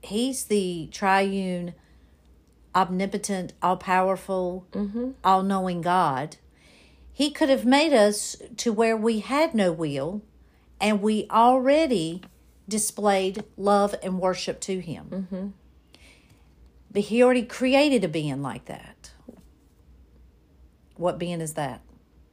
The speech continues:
Speaker 2: The angel.
Speaker 1: The angels. The angels already give him adoration, love.
Speaker 2: Mm-hmm.
Speaker 1: They're, they are created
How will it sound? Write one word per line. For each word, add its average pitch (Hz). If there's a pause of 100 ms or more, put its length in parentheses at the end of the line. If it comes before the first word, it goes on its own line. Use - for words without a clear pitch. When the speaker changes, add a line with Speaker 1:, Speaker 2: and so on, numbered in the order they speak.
(420)
Speaker 2:
The 170
angel. 180 (200)
Speaker 1:
The 185
angels. 226 (920)
The 190
angels 254 (160)
already 233
give 214
him 151 (140)
adoration, 170
love. 180
Speaker 2:
Mm-hmm. 90 (800)
Speaker 1:
They're, 175
they 185
are 165 (200)
created 190